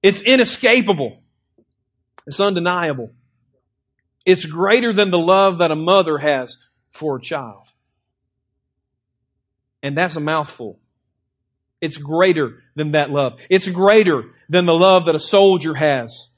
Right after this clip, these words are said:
for his duty or for her country. It's greater than that. It's a love that only comes from somebody like God. And you know what?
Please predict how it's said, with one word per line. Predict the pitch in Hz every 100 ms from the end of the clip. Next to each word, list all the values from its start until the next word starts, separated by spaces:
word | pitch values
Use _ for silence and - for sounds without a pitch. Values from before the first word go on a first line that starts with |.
| _
for | - 160
his | 147 131
duty | 139 185 139 107 _ _ _ _ _ _ -
or | 135
for | 165
her | 139
country. | 151 - 180 165 - 107 _ _ _ _ _ _ _ _
It's | 165 151
greater | 135 147 170 175 156 117 - _ _ _ _ -
than | 143 139
that. | 135 110 - _ _ _ _ _ _ _ _ _ _ _
It's | - 151
a | 156
love | 165 170
that | 156
only | 165 190 180
comes | 151 170 160 151
from | - 143
somebody | - 185 170 156 156
like | 151 165 147
God. | 156 175 156
And | 143 143
you |
know | 156 160
what? | 160 180 170